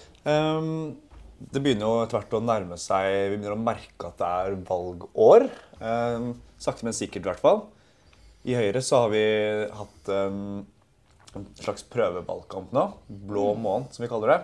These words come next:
Speaker 1: Så vi har vært ute og, eh, rekruttert medlemmer, stått på stand,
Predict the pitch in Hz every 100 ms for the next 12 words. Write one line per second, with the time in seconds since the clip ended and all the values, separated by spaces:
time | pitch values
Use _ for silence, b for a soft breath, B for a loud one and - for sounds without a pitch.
0 | - - 113 107 113 107 92 - 92 101
1 | b b b b b b b - 92 92
2 | 90 90 92 92 107 120 123 120 123 95
3 | 95 104 120 120 120 117 - - 107 107
4 | 110